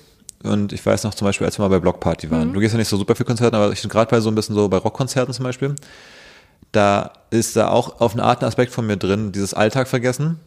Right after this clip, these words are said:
Speaker 1: Und da wird dir quasi auch irgendwie so diese Freude geschenkt, nämlich durch Musik, die dein, die mit dir, mit deinem Körper, mit deinem Geist irgendwie was macht, die dich antreibt zum Beispiel,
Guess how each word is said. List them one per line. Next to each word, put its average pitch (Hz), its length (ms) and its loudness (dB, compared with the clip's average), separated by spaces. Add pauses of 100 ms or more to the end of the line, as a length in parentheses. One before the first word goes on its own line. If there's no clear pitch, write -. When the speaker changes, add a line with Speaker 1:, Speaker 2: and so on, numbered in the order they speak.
(300)
Speaker 1:
Und 110 180 -4
da 110 100 4
wird - 120 4
dir 95 60 2
quasi 107 280 2
auch 120 160 4
irgendwie 101 260 0
so 92 200 2
diese 90 400 0 (240)
Freude 107 400 2
geschenkt, 135 500 -2
nämlich 107 240 -2
durch 107 120 0
Musik, 107 320 0
die 110 120 -4
dein, 101 300 -2 (180)
die 110 80 -2
mit 101 180 -2
dir, 117 160 4
mit 104 100 0
deinem 98 120 -2
Körper, 113 260 0
mit 101 80 -2
deinem 101 120 -2
Geist 104 240 2
irgendwie 110 180 -2
was 107 160 0
macht, 131 260 0
die 117 60 0
dich - 180 0
antreibt 123 400 0
zum 131 100 -4
Beispiel, 135 340 0